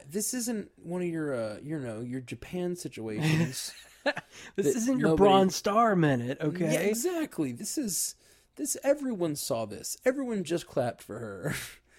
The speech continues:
Speaker 1: Everyone knows what happened in your office, and then you straight up take the credit. Like,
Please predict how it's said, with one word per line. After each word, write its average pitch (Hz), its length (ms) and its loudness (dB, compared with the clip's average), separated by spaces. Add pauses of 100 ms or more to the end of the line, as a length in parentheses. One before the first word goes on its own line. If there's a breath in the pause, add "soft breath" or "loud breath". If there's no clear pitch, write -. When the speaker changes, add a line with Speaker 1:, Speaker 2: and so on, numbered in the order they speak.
(340 soft breath)
Speaker 1:
Everyone 208 360 -2
knows 139 180 -2
what 131 120 -6
happened 120 420 -6
in 127 140 -6
your 120 160 -6
office, 110 500 -10
and 131 220 -6
then 120 360 -6 (520 soft breath)
you 120 140 -6
straight - 440 -2
up - 140 -6
take 120 180 -8
the - 80 -18
credit. - 460 -8
Like, 120 160 -8